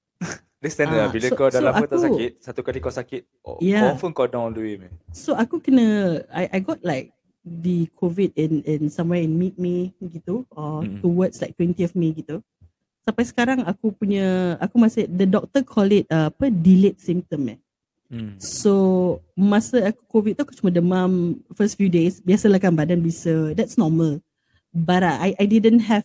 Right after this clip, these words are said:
Speaker 2: any breathlessness. Aku tak ada macam, badan aku tak adalah macam dekat, uh, joints aku bisa-bisa. So, sekarang macam, and aku tiba-tiba, uh, beberapa hari lepas aku kena fever, like, thirty-eight point nine kind.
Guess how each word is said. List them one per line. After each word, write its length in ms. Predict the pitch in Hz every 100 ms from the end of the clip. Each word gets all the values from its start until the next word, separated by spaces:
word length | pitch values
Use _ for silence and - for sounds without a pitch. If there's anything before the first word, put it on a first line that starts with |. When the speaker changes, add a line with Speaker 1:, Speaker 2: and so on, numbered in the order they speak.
| -
Speaker 2:
any 220 | 180 196
breathlessness. 960 | 170 160 - 170 - 240 320 - - _ _ _ _ _
Aku 280 | 170 - 214
tak 240 | - -
ada 400 | 175 185 185 185
macam, 480 | 180 180 185 165 165
badan 400 | 156 160 175 180
aku 160 | 185 233
tak 160 | - -
adalah 300 | 190 190 170
macam 160 | 170
dekat, 260 | 165 165 160 _ _ -
uh, 140 | 156
joints 400 | 160 175 170 175
aku 400 | 175 165 190 165
bisa-bisa. 560 | 170 185 180 180 175 202 - _ _ _ _ _ _ _
So, 200 | - 220
sekarang 480 | - 214 208 247 262 262 240
macam, 580 | 233 220 208 202 202 -
and 140 | - 208
aku 380 | 208 294 285 269
tiba-tiba, 580 | 247 247 285 240 202 196 -
uh, 260 | 185 185 180 -
beberapa 220 | 196 196
hari 140 | 220 226
lepas 240 | 220 220
aku 160 | 214 220
kena 160 | 202
fever, 340 | 196 190 170 143
like, 220 | 147 -
thirty-eight 340 | 180 175 190
point 180 | - 160
nine 280 | 147 151 156
kind. 340 | - 131 135